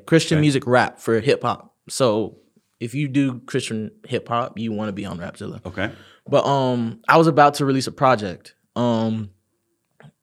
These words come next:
Speaker 1: uh, maybe a couple weeks back, and he, he literally, like, got on the phone and fathered me.
Speaker 2: Mm.
Speaker 1: And it's like, I don't, like, I didn't have a lot of relationship with him to the point,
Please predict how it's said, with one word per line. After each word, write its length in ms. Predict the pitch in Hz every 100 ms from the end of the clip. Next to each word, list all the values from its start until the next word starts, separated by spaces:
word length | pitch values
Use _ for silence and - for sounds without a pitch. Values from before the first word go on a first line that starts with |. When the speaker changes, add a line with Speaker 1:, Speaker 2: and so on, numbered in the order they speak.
| -
Speaker 1:
uh, 360 | 143 139 139 139
maybe 580 | 156 190 190 185 180 165 _
a 40 | -
couple 260 | - 180 131
weeks 240 | 139 143
back, 340 | 107 113 87 _ _ _ _ _ _ -
and 680 | 123 127 123 123 120 117 110
he, 140 | 160
he 300 | 156 - 143
literally, 540 | 143 127 147 143 139
like, 400 | 127 120 107 - -
got 200 | 120 127
on 120 | 127 123
the 60 |
phone 540 | 113 120 117 107 101 - _ -
and 100 | 101
fathered 540 | - - 107 95 90 -
me. 240 | 90 95 _ -
Speaker 2:
Mm. 240 | 87 69 - -
Speaker 1:
And 140 | 127
it's 140 | 123 120
like, 200 | 117 110
I 80 | 139
don't, 520 | 135 131 147 143 117
like, 240 | 123 120 110
I 60 |
didn't 200 | 143 185
have 160 | 180 151
a 40 | 120 123
lot 140 | 127
of 80 | 135
relationship 720 | 120 120 131 143 135 156 -
with 160 | 135 147
him 220 | 147 139
to 100 | 156
the 80 | 127
point, 380 | 113 143 185